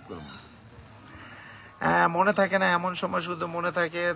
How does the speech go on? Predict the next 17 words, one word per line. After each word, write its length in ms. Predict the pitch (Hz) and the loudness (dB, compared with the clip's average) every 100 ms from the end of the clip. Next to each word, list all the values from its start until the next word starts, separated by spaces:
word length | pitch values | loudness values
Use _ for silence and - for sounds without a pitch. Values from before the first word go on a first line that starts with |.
| 151 | 0
দ-, 40 | |
আহ, 500 | 160 156 147 143 135 | 2 4 2 2 2
দশটা 380 | 156 156 - 156 | 0 0 0 -2
পঞ্চাশের, 640 | 156 160 165 151 160 151 | -2 -4 -4 -2 0 0
আহ, 180 | 151 147 143 | 0 -2 0
কথা, 300 | 151 139 123 - | 0 0 -4 -2
কারণ 340 | 139 147 147 147 139 - | 0 0 -2 -6 -8 -10
<laughs> 340 | - - - | -10 -10 -8
ওই 140 | 143 151 | -2 -2
সময় 280 | 160 160 156 | 0 0 2
করতেন। 340 | 160 139 139 | 2 0 0
আচ্ছা, 220 | 135 135 | 0 0
আচ্ছা, 240 | 139 135 123 | -2 -2 0
ওই 140 | 143 | -2
মনে 260 | 139 160 175 | -2 -2 -2
থাকে 180 | 165 | -2
না। 100 | 147 | -2